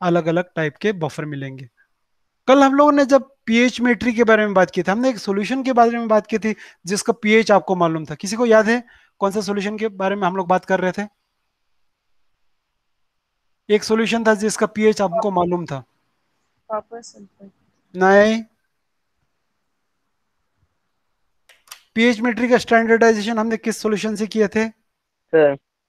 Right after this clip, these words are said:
Speaker 3: zero point zero five potassium hydrogen एथलेट।
Speaker 1: थैलेट, phthalate नहीं, थैलेट।
Speaker 3: थैलेट।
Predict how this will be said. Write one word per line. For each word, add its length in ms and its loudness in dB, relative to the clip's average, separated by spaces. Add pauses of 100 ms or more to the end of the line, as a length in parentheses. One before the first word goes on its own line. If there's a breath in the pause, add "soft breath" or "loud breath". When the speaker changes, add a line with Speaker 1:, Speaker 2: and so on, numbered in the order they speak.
(120)
Speaker 3:
zero 300 2
point 260 -6
zero 300 0
five 240 2
potassium 540 -6
hydrogen 560 -2 (360)
एथलेट। 480 -2 (800)
Speaker 1:
थैलेट, 400 0 (120)
phthalate 480 0
नहीं, 140 -6 (100)
थैलेट। 360 -2 (500)
Speaker 3:
थैलेट। 200 0